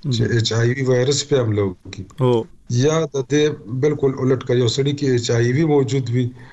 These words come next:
Speaker 1: نو زیات امکان دا دی چې هغه کې بیا ټي بي موجود شي.
Speaker 2: صحیح دی. اه، فدا محمد لودین صاحب را سره د ټلیفون په کرښه دی. لودین صاحب، په خیر راغلی.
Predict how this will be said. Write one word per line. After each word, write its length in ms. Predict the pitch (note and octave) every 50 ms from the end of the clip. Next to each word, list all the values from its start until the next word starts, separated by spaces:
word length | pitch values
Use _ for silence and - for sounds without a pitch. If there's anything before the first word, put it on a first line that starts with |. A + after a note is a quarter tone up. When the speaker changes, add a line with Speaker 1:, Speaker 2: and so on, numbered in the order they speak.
| - - -
Speaker 1:
نو 80 | - A#2+
زیات 340 | A#2 A#2 C#3+ D3+ D3+ D3+ C3+
امکان 380 | A#2+ A#2 A2+ C3 B2 A#2 A#2
دا 120 | A#2+ A#2 A2
دی 120 | A2+ A2
چې 80 | G#2 G#2+
هغه 180 | G2+ G2+ G2+
کې 140 | G2 - A2
بیا 180 | G#2 G2+ A#2 A#2+ A#2 - - - - - - -
ټي 140 | - G#2+
بي 140 | G2 F#2+ G2
موجود 420 | F#2 F#2 F2+ F2+ F2 E2+ - D#2 -
شي. 200 | - - - - - - - - -
Speaker 2:
صحیح 340 | - - - B2 A2+ G#2 F#2
دی. 140 | F2+ - - - - - - - - - - - - - - - - - - - - E3
اه، 420 | D3+ D3+ D3+ D#3 D#3 D3+ D3+ C3+ - - - - -
فدا 340 | - D3 C3+ D3 D3+ D3+ D3
محمد 420 | C#3 C#3+ D3 D3 D3+ E3 F3+ D3+ C3+
لودین 440 | B2+ B2 C3 C3 B2+ B2 D#3+ E3+ D#3+
صاحب 300 | - - C#3 C3 A2+ A#2+
را 120 | B2 B2
سره 280 | A#2 - B2+ A#2+ B2+ A#2+
د 80 | A#2
ټلیفون 420 | A2+ - - A2+ A2 - - C#3 C3+
په 120 | - C3
کرښه 320 | - - D3 C#3+ - D#3+
دی. 140 | C#3+ D3 C#3+ B2 - -
لودین 360 | A#2+ B2 B2 A#2+ A#2 C#3 D3+
صاحب، 320 | C#3 - - D3+ C#3+ C3 C#3+ C#3+ C#3+ - -
په 60 | C#3+
خیر 260 | - - D#3 D3+ C3
راغلی. 320 | A2 A2 G#2+ A#2+ A2 A2